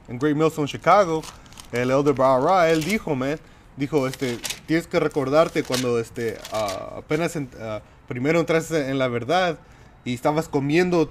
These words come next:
y comiendo, man, todo, "Oh, ¿qué es esto?" Buscar esa palabra y no, ah, tratar de agarrar el entendimiento.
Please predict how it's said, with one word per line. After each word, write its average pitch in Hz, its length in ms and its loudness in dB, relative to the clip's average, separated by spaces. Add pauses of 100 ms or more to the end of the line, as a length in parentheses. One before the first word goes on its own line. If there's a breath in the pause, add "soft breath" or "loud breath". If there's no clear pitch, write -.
y 131 120 -2
comiendo, 165 560 2
man, 135 260 -2
todo, 156 260 4
"Oh, 147 200 2
¿qué 170 100 -4
es 156 100 -4
esto?" 143 440 -2 (220)
Buscar 160 280 4
esa 165 180 0
palabra 151 540 6 (460 loud breath)
y 123 100 -2
no, 147 300 4 (200)
ah, 127 80 0
tratar 143 300 0
de 165 80 4
agarrar 156 300 4
el 156 80 6
entendimiento. 143 640 -2